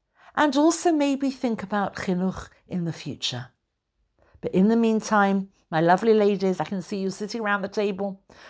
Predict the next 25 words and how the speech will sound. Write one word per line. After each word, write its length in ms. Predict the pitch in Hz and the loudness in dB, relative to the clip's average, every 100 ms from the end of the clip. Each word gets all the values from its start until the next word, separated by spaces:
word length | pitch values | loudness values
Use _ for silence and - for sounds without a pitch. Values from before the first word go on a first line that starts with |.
| - | -8
One 220 | 196 202 | 0 4
of 80 | 208 | 4
you 120 | 208 | 4
must 280 | 202 208 196 | 4 4 4
have 100 | 202 | 2
had 180 | - 202 | 4 4
her 100 | 214 | 4
baby 340 | 202 208 196 214 | 4 4 4 4
by 240 | 202 196 | 4 4
now. 420 | 202 202 202 202 - - - - | 4 6 6 2 -4 -20 -14 -6
I 60 | 196 | 2
hope 260 | 214 208 | 4 6
everything 380 | 208 208 214 196 | 4 2 0 -2
is 100 | 196 | -2
going 380 | - 202 190 185 | 2 2 2 4
well. 420 | 202 196 196 196 _ _ _ _ _ - | 6 8 6 0 _ _ _ _ _ -2
And 160 | 196 196 | 2 4
another 220 | 202 196 | 6 6
two 300 | 220 - 262 | 4 0 2
expecting 580 | 190 170 - 220 196 247 | 2 2 0 0 0 0
very 300 | 214 214 208 | 6 6 6
soon, 360 | 214 - 220 208 | 2 0 0 0
Kanai 300 | 269 214 202 | 2 2 4
Nahora, 540 | 202 214 208 202 202 - _ _ - - | 4 6 8 8 4 -4 _ _ -20 -14
smiling 960 | - 220 220 220 226 226 220 220 - | -6 6 10 10 8 6 6 -2 -6